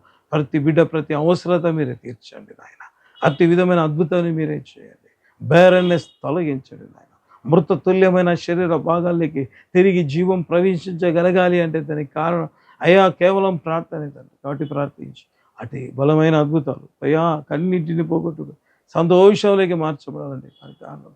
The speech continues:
ప్రార్థనే. వారు ప్రార్థించి బిడ్డలు కట్టి దీవెనలు పొందుకున్నట్లుగా కృప చూపించండి. జాబ్స్, మ్యారేజెస్,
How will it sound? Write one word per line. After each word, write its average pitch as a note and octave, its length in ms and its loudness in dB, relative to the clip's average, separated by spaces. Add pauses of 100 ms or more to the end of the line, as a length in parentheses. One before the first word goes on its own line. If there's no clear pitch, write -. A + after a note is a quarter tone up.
ప్రార్థనే. C#3+ 420 -6 (400)
వారు C#3 100 -2
ప్రార్థించి D#3+ 560 0
బిడ్డలు D#3 260 -4
కట్టి D3+ 200 -6
దీవెనలు D#3+ 340 -2
పొందుకున్నట్లుగా D#3+ 840 -4 (360)
కృప D#3+ 160 -2
చూపించండి. A#2 680 -8
జాబ్స్, C3 480 0
మ్యారేజెస్, C#3 600 -2